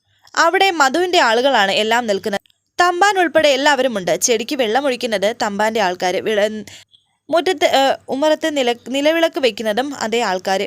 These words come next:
"അല്ല, ഇതാരാ അർച്ചന മേഡമോ?" എന്ന് ചോദിച്ച് തമ്പാനും അവിടെ എത്തി. "യാത്ര സുഖമായിരുന്നല്ലോ അല്ലേ? പോയ കാര്യങ്ങൾ സെറ്റായോ?" എന്ന് ചോദിക്കുന്നു. "അനൂപിന് സുഖമല്ലേ?" എന്ന് പറയുന്നു. ഈ ചെടിക്ക് വെള്ളമൊഴിക്കുന്ന ആൾ അർച്ചനയോട് ചോദിക്കുന്നു, "എന്താ മേഡം ഇത്? ഈ ചെടിക്കൊന്നും ആരും വെള്ളം ഒഴിച്ചിട്ടില്ല.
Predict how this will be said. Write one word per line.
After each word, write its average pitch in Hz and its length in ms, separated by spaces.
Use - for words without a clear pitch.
"അല്ല, 370 260
ഇതാരാ 349 420
അർച്ചന 302 320
മേഡമോ?" 339 340
എന്ന് 233 180
ചോദിച്ച് 254 500
തമ്പാനും 254 480
അവിടെ 208 160
എത്തി. 185 200
"യാത്ര 240 420
സുഖമായിരുന്നല്ലോ 285 760
അല്ലേ? 247 200
പോയ 381 240
കാര്യങ്ങൾ 381 400
സെറ്റായോ?" 349 520
എന്ന് 269 120
ചോദിക്കുന്നു. 226 520
"അനൂപിന് 240 460
സുഖമല്ലേ?" 302 500
എന്ന് 381 260
പറയുന്നു. 208 480
ഈ 247 80
ചെടിക്ക് 233 420
വെള്ളമൊഴിക്കുന്ന 302 600
ആൾ 330 160
അർച്ചനയോട് 247 540
ചോദിക്കുന്നു, 262 500
"എന്താ 277 340
മേഡം 220 240
ഇത്? 220 160
ഈ 277 200
ചെടിക്കൊന്നും 240 520
ആരും 226 180
വെള്ളം 262 320
ഒഴിച്ചിട്ടില്ല. 202 500